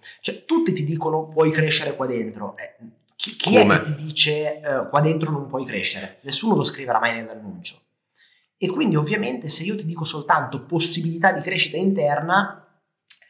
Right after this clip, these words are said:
Speaker 1: eh, va bene, prendo atto, ma non, non mi fa immaginare quale sarà il mio percorso lì dentro. E poi contratto di lavoro a tempo pieno.
Speaker 2: Bisogna un po' ribaltarlo questo annuncio.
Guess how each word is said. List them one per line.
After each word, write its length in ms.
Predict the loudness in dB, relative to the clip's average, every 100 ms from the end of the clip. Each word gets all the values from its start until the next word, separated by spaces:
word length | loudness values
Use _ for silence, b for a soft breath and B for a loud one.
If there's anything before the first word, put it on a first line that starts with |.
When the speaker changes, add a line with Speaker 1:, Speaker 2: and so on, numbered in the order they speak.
| b b b b b b _ -2
Speaker 1:
eh, 920 | 4 6 4 2 -4 -10 -16 -18 -2
va 120 | 2
bene, 500 | 4 4 4 0 -4 -2
prendo 400 | 2 6 8 8
atto, 680 | 8 4 -2 2 4 4 2
ma 560 | 2 2 0 -4 -10 _ _ 4
non, 580 | 6 8 6 2 -2 -4 -2 -2 0
non 360 | 4 6 6 4
mi 140 | 2
fa 260 | 0 2 2
immaginare 1000 | 4 2 0 -2 -2 -2 0 4 4 2
quale 260 | 0 0 0
sarà 280 | 0 0
il 80 | 0
mio 120 | -4
percorso 520 | -6 -8 -8 -4 -4 -4
lì 80 | -6
dentro. 540 | -6 -10 -16 -20 _ _ _ _ _
E 100 | -2
poi 140 | 0 2
contratto 340 | 0 0 -2
di 60 | -4
lavoro 260 | -4 -4
a 20 | -6
tempo 240 | -8 -10
pieno. 340 | -14 -12 -12 -16 _ _ _
Speaker 2:
Bisogna 260 | 2 6
un 60 | 6
po' 80 | 6
ribaltarlo 640 | 8 6 6 2 0 -4
questo 240 | -4 -4 -4
annuncio. 560 | -8 -10 -10 -10 -12